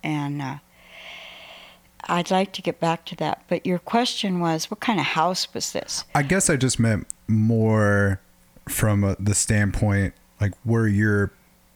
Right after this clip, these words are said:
Speaker 1: What
Speaker 2: parents
Speaker 1: parents were, okay.
Speaker 2: devout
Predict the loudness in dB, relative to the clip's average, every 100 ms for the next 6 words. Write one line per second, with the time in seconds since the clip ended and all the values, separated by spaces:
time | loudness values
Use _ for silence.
0 | _ -20 _ _ _ _ -2 0 2 0
1 | 2 4 4 2 2 0 -2 2 0 2
2 | 2 4 2 0